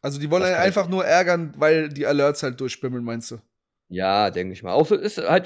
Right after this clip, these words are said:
Speaker 2: so eine Art Trollerei, ne? Also wo wir dann eben von Trollen gesprochen haben. Na, eben war zum Beispiel einer im Stream von einem Kollegen, äh, der sagte, „Ey, yo“, der hat erstmal so irgendwas, äh,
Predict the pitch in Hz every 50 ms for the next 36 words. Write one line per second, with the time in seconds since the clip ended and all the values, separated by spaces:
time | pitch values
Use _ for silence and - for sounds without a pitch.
0 | 175 143 127 147 156 143 - - 131 127 - - - 107 107 117 113 110 95 92
1 | 90 90 - _ _ - - 58 - 62 90 104 104 107 104 104 107 101 104 101
2 | 98 - 85 107 110 - 107 104 101 - 107 107 110 110 101 98 - - 107 104
3 | - 101 98 101 104 98 107 _ _ _ _ _ _ _ _ _ _ _ _ _
4 | _ _ _ - - 139 - 180 214 247 214 214 226 220 - 208 202 202 - 160
5 | - 175 185 180 131 139 143 - - 156 175 226 277 262 - - 143 135 131 -
6 | - 123 135 165 214 240 262 247 - - 147 147 - - _ _ _ _ - 131
7 | 139 160 - 151 - 127 165 160 170 175 175 143 139 - 127 165 - 156 131 120
8 | 113 131 143 135 120 117 - - 104 113 107 110 110 104